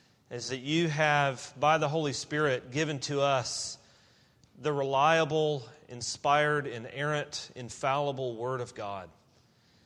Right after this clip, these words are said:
That what we hold in our hands, that what we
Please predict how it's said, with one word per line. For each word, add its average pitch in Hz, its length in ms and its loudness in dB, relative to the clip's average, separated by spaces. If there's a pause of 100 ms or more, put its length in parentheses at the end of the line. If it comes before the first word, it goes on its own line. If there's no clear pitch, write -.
(260)
That 135 300 2
what 160 240 4
we 156 140 4
hold 170 380 2
in 143 100 0
our 131 120 0
hands, 127 760 -2
that 120 180 -4
what 143 320 -2
we 139 420 -2